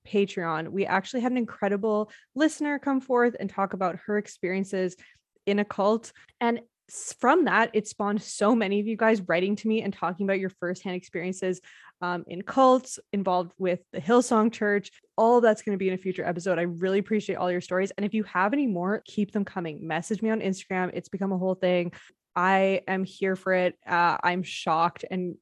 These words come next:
gagged and gooped. I mean, mostly because, you know, I've been talking about this a bit on social media, but I'm realizing more and more that I've had a very, um, utopic view of religion. Like, I've had a very, uh,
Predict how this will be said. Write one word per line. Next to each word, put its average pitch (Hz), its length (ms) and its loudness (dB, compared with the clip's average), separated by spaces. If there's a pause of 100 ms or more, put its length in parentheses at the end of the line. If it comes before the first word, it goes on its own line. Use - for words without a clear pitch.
(100)
gagged 175 400 2
and 185 220 -4
gooped. 170 400 -6
I 202 80 0
mean, 226 240 0 (260)
mostly 311 380 4
because, 269 280 4 (160)
you 262 100 0
know, 247 120 2
I've 233 100 2
been 262 100 0
talking 302 280 -4
about 359 160 0
this 247 140 -4
a 220 60 -2
bit 208 160 -2
on 208 100 0
social 202 320 -2
media, 202 400 0
but 175 240 -2
I'm 214 200 -2
realizing 262 540 0
more 190 180 0
and 196 100 0
more 180 500 -2 (180)
that 196 140 4
I've 190 140 0
had 190 220 -2
a 190 60 0
very, 202 720 -2
um, 175 500 -2 (380)
utopic 196 720 -4 (240)
view 175 640 -4
of 175 380 -2 (400)
religion. 190 680 -4 (220)
Like, 196 180 0
I've 190 160 0
had 196 180 0
a 190 40 0
very, 180 680 -2 (600)
uh, 170 260 -2